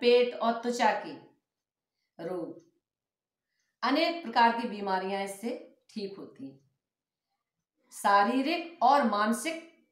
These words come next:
बल बढ़ता है। यदि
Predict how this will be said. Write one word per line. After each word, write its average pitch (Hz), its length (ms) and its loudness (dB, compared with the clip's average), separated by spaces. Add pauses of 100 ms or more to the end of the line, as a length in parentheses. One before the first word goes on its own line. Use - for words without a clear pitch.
(240)
बल 185 300 -2
बढ़ता - 340 -6
है। - 180 -16 (2750)
यदि 262 420 2